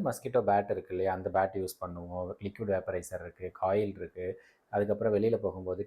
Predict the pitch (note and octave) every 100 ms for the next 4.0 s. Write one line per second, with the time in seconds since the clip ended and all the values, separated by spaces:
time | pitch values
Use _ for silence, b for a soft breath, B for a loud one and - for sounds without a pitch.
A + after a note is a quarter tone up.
0 | - G2 G2+ F#2+ F#2 F#2 F#2+ G2 F#2 -
1 | G2+ F#2+ F#2 F#2+ F#2 A2+ A#2 F#2+ G2 G3
2 | B2 C#3+ F3 G3 E3+ B2 C#3 C3 C#3+ A#2+
3 | - B2 A#2+ A2+ G2+ G2 G2+ - G2+